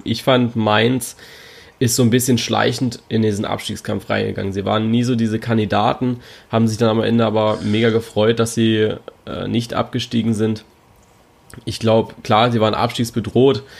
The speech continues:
aber ich glaube, das war so eine Mannschaft, die zu keinem Zeitpunkt wirklich befürchten musste, dass sie tatsächlich auch absteigen, auch wenn die Tabellensituation es, äh,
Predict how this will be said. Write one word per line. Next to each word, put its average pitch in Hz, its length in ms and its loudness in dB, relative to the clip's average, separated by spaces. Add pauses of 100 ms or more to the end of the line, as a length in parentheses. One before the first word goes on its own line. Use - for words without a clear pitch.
(240)
aber 107 160 -2
ich 101 80 -4
glaube, 107 280 0
das 107 180 -2
war 107 140 0
so 107 80 -2
eine 104 100 2
Mannschaft, 110 560 -2
die 104 340 0 (200)
zu - 120 -10
keinem 104 380 0
Zeitpunkt 107 500 0
wirklich 98 280 -6
befürchten 110 520 -2
musste, 104 220 -2
dass - 160 0
sie 104 80 0
tatsächlich - 600 -4
auch - 280 -4
absteigen, - 560 -2 (160)
auch - 180 -4
wenn 95 140 2
die 92 80 0
Tabellensituation 95 880 0
es, - 240 -4 (640)
äh, 90 360 -4